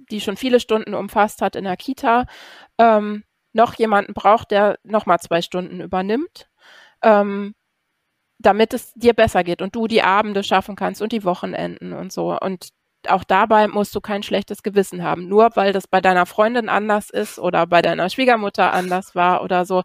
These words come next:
Jeder hatte einfach andere Bedürfnisse. Und für ganz viele Kinder, ähm, ist es gar kein Problem, eine weitere Bezugsperson ins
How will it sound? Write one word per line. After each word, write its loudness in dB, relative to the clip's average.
Jeder 2
hatte 0
einfach -2
andere -2
Bedürfnisse. -4
Und -8
für -2
ganz -2
viele -4
Kinder, -2
ähm, 2
ist 2
es -10
gar 2
kein -4
Problem, -2
eine 0
weitere 4
Bezugsperson -6
ins -12